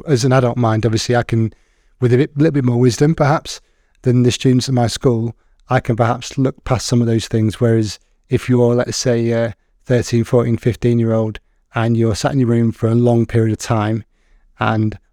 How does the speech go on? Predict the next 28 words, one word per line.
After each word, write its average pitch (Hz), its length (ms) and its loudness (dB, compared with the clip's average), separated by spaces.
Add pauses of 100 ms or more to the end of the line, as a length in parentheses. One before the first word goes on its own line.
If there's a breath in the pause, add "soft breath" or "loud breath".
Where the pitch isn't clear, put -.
(200)
all 131 180 4
you're 123 140 2
seeing 120 320 2
is 107 120 -2
stuff 120 200 -2
saying, 117 640 -2
um, 113 400 -6
maybe 117 240 0
reinforcing 120 580 2
the 117 60 2
way 117 80 2
that 117 80 -2
you're 113 100 -2
feeling, 135 640 2
or 117 380 0 (340)
you're 120 140 0
looking 131 280 2
somewhere 143 340 2
for 127 120 -2
help, 120 300 2
actually 117 400 -2
it's 107 120 -4
not 127 180 0
helping 113 300 -2
you, 113 80 0
it's 113 100 -6
hindering 117 380 2
you, 107 180 -2